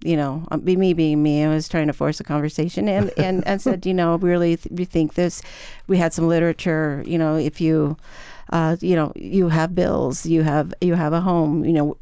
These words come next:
Speaker 1: you live in a city, you know, you have children. Voting matters because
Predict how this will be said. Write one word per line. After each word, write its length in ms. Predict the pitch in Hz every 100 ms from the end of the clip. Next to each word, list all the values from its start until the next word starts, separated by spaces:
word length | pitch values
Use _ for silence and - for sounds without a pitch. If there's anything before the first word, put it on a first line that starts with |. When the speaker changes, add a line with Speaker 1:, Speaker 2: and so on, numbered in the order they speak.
| -
Speaker 1:
you 200 | 175 170
live 220 | 165 147
in 120 | 151
a 60 | 170
city, 600 | - 190 160 139 123 -
you 120 | 170
know, 120 | 156 139
you 220 | 147 151
have 200 | 139 160
children. 460 | 180 160 139 127 - - - - -
Voting 500 | 175 180 185 190 196
matters 560 | 190 220 247 117 95 -
because 360 | - 170 165